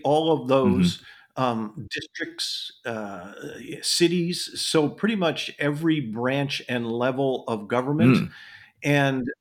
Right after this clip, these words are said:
Speaker 1: uh, again, I, I love the diversity of it. I love the diversity of the
Speaker 2: Yeah.
Speaker 1: occupations,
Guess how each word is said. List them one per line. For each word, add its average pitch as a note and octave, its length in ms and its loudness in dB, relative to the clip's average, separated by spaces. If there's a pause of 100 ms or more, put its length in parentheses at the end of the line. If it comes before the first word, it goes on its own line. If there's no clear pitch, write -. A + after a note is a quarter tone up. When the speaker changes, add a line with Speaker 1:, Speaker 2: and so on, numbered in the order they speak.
Speaker 1:
uh, B2+ 240 2
again, C#3+ 460 0
I, B2+ 280 4
I A#2+ 240 -4
love C3+ 380 0
the D#3 100 2
diversity C3 720 0
of C3 200 0
it. D3 240 -4
I A#2 120 0
love B2+ 460 -2
the B2+ 120 0
diversity B2+ 680 -2
of A#2+ 240 -2
the A#2 100 -4
Speaker 2:
Yeah. A#2 140 -4
Speaker 1:
occupations, C3 920 0